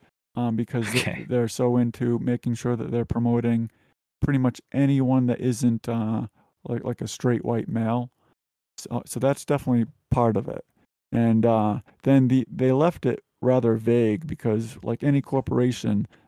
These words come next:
Speaker 1: they, they want these things to be vague so it can, they can always, like, change it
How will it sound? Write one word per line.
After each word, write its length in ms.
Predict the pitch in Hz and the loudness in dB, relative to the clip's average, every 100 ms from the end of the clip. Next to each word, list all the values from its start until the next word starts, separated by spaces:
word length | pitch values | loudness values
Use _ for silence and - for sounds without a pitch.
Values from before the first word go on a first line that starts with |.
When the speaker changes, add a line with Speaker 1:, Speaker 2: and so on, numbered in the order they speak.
| - | -6
Speaker 1:
they, 120 | 120 | -2
they 160 | 131 127 | 2 2
want 420 | 127 135 127 - | 2 2 2 0
these 220 | - 123 | -2 -2
things 240 | - 123 - | 0 0 0
to 80 | 117 | -4
be 120 | 120 | -2
vague 320 | 113 113 107 | 2 2 2
so 100 | - | -2
it 60 | 117 | -4
can, 160 | - 117 | -4 -4
they 100 | 120 | 2
can 100 | 123 | 4
always, 320 | 120 120 113 | 4 2 0
like, 180 | 113 - - - - - | -6 -8 -20 -18 -18 -6
change 420 | - 127 127 123 | 2 4 4 4
it 260 | 131 127 | 2 2